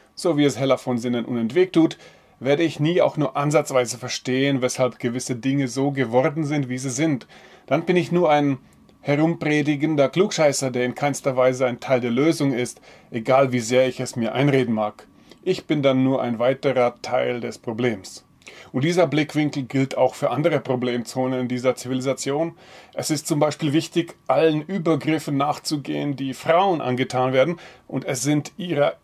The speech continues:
noch immer Tausende und Tausende. Aber es ist gleichermaßen wichtig, dennoch eine Unterscheidung vorzunehmen zwischen einem Mann, der einer Frau die Hand auf den Hintern legt, ungefragt, was falsch ist,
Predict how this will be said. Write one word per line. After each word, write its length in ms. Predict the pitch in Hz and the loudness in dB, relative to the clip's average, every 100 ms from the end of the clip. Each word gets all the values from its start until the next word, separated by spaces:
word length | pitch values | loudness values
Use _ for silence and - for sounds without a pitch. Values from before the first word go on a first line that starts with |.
| - | -8
noch 200 | 170 - | -6 -2
immer 300 | 190 170 135 | 0 0 2
Tausende 500 | 160 165 147 143 139 | 4 4 2 0 0
und 120 | 117 | 2
Tausende. 500 | 170 196 143 120 113 - _ _ - | 2 2 2 -2 -6 -12 _ _ -8
Aber 280 | 120 120 143 | -2 2 2
es 140 | - | 0
ist 120 | 131 | -6
gleichermaßen 720 | - 139 - 143 135 127 131 127 | -2 -2 0 0 2 0 -2 -4
wichtig, 500 | 143 - 135 - - | -6 -6 -6 -6 -2
dennoch 400 | 127 170 165 143 | 0 4 2 2
eine 220 | 139 131 | -2 -2
Unterscheidung 600 | 131 123 - 151 165 160 | 0 0 0 0 0 0
vorzunehmen 760 | - 127 120 127 123 120 127 147 - - - | 0 0 0 -2 -2 0 -2 -4 -10 -20 -12
zwischen 280 | 135 - 143 | -6 -4 -2
einem 240 | 135 120 | 0 0
Mann, 540 | 120 120 151 190 185 | 0 2 0 0 -4
der 420 | 131 113 117 - 127 | -4 0 2 0 -2
einer 280 | 123 120 | -4 -6
Frau 600 | - - 123 123 143 156 | -8 -6 2 4 4 2
die 180 | 143 123 | 0 0
Hand 220 | 127 175 | 0 2
auf 160 | 151 123 | 2 0
den 140 | 127 | -2
Hintern 300 | 117 120 123 | -2 2 2
legt, 360 | 120 117 143 - | 2 -2 -2 -4
ungefragt, 720 | 139 151 123 - 120 - - - _ | 0 0 0 0 0 0 -4 -20 _
was 240 | 120 117 - | 0 0 4
falsch 260 | 156 170 | 4 4
ist, 380 | - 139 147 - | -2 -4 -4 -12